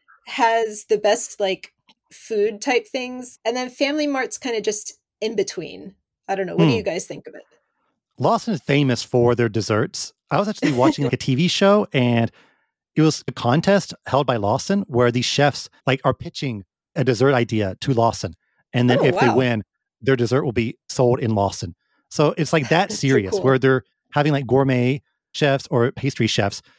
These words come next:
Speaker 2: trying to get their product into Lawson. I would say Family Mart, they're most famous for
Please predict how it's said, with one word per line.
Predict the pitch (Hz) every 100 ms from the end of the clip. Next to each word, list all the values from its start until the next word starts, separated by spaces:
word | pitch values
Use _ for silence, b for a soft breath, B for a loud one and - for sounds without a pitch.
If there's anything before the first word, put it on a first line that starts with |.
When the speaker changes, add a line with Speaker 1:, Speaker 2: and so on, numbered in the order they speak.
| b
Speaker 2:
trying | - 165 151 160 156
to |
get | 117 135 -
their | 120
product | - 117 110 -
into | 117 117
Lawson. | 104 104 98 87 _ _ _ _ _ -
I |
would | 208 240
say | 214
Family | - 175 180
Mart, | 175 180 -
they're | 139
most | 131 139
famous | 143 131
for | -